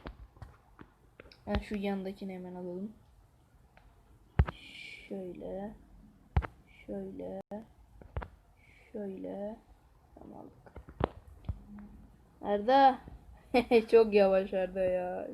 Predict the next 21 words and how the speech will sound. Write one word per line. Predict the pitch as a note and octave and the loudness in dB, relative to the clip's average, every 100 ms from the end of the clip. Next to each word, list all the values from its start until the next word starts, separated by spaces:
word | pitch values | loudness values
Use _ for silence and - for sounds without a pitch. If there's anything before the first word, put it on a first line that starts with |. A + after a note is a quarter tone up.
| - | -6
ya. | - - - - - - - | -6 -8 -16 -20 -20 -20 -10
Şu | - | 4
Arda'nın | G#3 A3 A#3 B3+ | 8 10 10 8
yavaşlığına | C4 A#3 A#3 D4+ C#4+ B3 A#3+ | 8 8 8 6 2 2 4
bakın | - G#3+ | 2 2
arkadaşlar | G#3+ A3 A3+ G#3+ - G3 F#3+ | 0 2 2 2 0 -4 -2
ya. | F#3+ F#3+ G3+ - | -2 -4 -6 -10
Çok | A3 - - | -10 -8 -6
fazla | A#3 G#3+ A3 A3 | -2 -2 0 0
yavaş. | G#3+ G3 F3+ G#3 - - - - - - - - - - - - - - - - | 2 2 0 -4 -12 -20 -20 -20 0 6 8 6 2 -20 -20 -20 -20 -20 -20 -10
Aldık. | G3+ F#3+ G3 G3+ - - - - - - - - - - | -8 -6 -8 -10 -14 -20 -20 -20 -20 -20 -20 -20 -20 -8
Ortaya | G3+ G3+ G#3+ | -6 0 4
gidelim. | G#3 G3+ G3+ G#3 - - - - - - | 6 6 4 2 -4 -14 -18 -20 -20 -8
Hah, | G#3 A3 A3 - - | 6 8 8 4 -4
bir | |
adam | G3 G3+ G3+ | -2 -2 -2
var. | G3 G#3 - - - - - - - - - | -6 -10 -14 -18 -20 -20 -20 -20 -20 -16 -4
Adam | G#3 G#3 G#3 | 0 0 0
var. | G#3 G#3+ - - - - | -2 -4 -10 -18 0 4
Gördüm. | G#3 G3+ G3 G#3+ A3 - - - - - - - - - - - | 6 4 2 0 0 -6 -6 -4 -4 -6 -6 -4 2 8 10 10
Gördüm. | G#3 G#3+ G3+ A3+ A3+ | 8 4 8 8 8